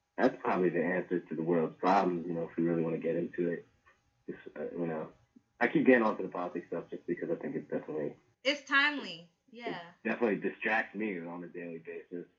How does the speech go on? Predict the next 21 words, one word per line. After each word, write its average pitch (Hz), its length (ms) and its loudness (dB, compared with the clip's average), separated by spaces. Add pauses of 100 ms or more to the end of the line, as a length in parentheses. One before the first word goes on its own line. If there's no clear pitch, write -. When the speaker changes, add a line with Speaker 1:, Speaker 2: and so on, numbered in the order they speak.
(640)
Speaker 1:
And 85 180 -8
I 87 60 -8
think 90 380 2 (180)
a - 40 0
lot 95 260 6
of 85 60 2
the 82 60 0
root 92 280 4
of - 140 -2
it 85 220 0
is - 120 -4 (120)
sort 85 140 -2
of 80 160 -4
this 78 120 -4 (140)
feeling 90 460 2 (880)
that 175 180 -6
you 92 140 2
understand 87 600 0
how 87 200 0
everything 85 420 -2
is - 40 -12